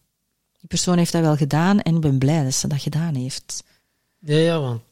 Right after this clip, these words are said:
Speaker 2: die schrijnende verhalen
Speaker 1: Andersom
Speaker 2: komen, hè.
Speaker 1: ook, hè, want, hè, vrouwen worden sneller ge-, geloofd, hè, als er sprake ook is van fysiek geweld. Maar wat als de vrouw, hè, de narcist is,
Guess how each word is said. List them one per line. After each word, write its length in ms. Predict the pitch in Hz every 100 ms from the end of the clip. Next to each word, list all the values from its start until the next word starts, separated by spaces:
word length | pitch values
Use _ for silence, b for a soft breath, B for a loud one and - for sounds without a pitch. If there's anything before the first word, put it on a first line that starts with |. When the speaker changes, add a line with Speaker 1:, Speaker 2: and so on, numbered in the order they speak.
| - _ _
Speaker 2:
die 100 | -
schrijnende 640 | - - 131 127 123 123
verhalen 540 | 120 120 123 151 175 170
Speaker 1:
Andersom 420 | 208 208 196 196
Speaker 2:
komen, 100 | 190
hè. 60 | 254
Speaker 1:
ook, 140 | 254
hè, 240 | 220 214 285
want, 280 | 214 190 -
hè, 260 | 208 233
vrouwen 460 | 180 175 185 214 208
worden 260 | 185 185 170
sneller 340 | - 180 175 170
ge-, 560 | 156 - - - -
geloofd, 540 | - 160 156 160 208 -
hè, 120 | 262
als 160 | 254
er 80 | 220 -
sprake 560 | - - 143 143 -
ook 120 | 160
is 120 | 175 -
van 160 | 175
fysiek 440 | - 165 - 214 -
geweld. 460 | 233 226 240 262 B B B B B B B B B
Maar 200 | 185 196
wat 160 | 202 214
als 120 | 196
de 120 | 170
vrouw, 520 | 139 156 269 370 151 143 -
hè, 160 | - 185
de 140 | 208
narcist 520 | 196 170 - 202 - 214
is, 400 | 262 - -